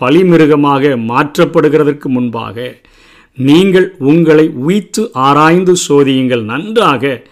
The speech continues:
நன்கு ஆராய்ந்து சோதியுங்கள் என்று இங்கே செப்பனியாவின் மூலமாக ஆண்டவர் பேசுகிறதை பார்க்கிறோம். தேசத்தில் உள்ள எல்லா சிறுமையானவர்களே,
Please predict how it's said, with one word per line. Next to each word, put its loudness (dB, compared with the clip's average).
நன்கு 0
ஆராய்ந்து 2
சோதியுங்கள் 4
என்று -2
இங்கே -4
செப்பனியாவின் -2
மூலமாக -8
ஆண்டவர் -2
பேசுகிறதை 0
பார்க்கிறோம். -8
தேசத்தில் -4
உள்ள -2
எல்லா -4
சிறுமையானவர்களே, -4